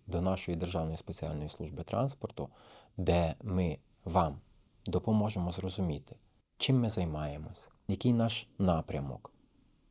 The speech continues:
хто поряд з тобою. І ти зробиш правильний вибір, коли прийдеш і допоможеш нам зробити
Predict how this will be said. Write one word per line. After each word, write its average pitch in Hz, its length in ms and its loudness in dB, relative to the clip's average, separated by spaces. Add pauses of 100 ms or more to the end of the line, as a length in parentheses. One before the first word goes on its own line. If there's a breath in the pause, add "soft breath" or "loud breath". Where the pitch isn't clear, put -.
(280)
хто - 580 6 (600)
поряд 117 320 6
з - 80 -8
тобою. 80 460 -4 (920)
І 90 500 2 (440)
ти 87 280 4 (200)
зробиш 87 580 2 (100)
правильний 82 460 -2
вибір, 107 500 -2 (760)
коли 85 460 0 (260)
прийдеш 98 600 -2 (1200)
і 90 100 0
допоможеш 95 680 -2
нам 80 220 0 (580)
зробити 87 600 -2